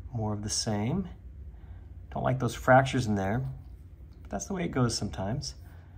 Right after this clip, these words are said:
I like that banding on the edges. I think that's really cool. And the color, wow. Took a great shine.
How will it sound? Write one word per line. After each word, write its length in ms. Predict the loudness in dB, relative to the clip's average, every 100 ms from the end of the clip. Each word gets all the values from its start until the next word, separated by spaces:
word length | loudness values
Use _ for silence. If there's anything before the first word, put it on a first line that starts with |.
| -16 -16 -16 -16 -10
I 60 | -6
like 80 | -4
that 200 | -6 -6
banding 520 | -4 -2 -2 -2 -4 -6 -12 -10
on 60 | -8
the 140 | -6
edges. 460 | -6 -6 -6 -8 -12
I 120 | -14
think 140 | -12
that's 220 | -10 -4 0
really 200 | 2 2
cool. 380 | 0 -2 -4 -8 -14 -16 -14 -14 -8
And 100 | -8
the 40 |
color, 600 | -8 0 4 4 4 0 -14 -12 -8
wow. 380 | -4 -4 -6 -10 -16 -16 -16 -16 -16 -16 -16 -14 -12 -2
Took 120 | 0
a 40 |
great 260 | 4 4 4
shine. 500 | 8 12 12 10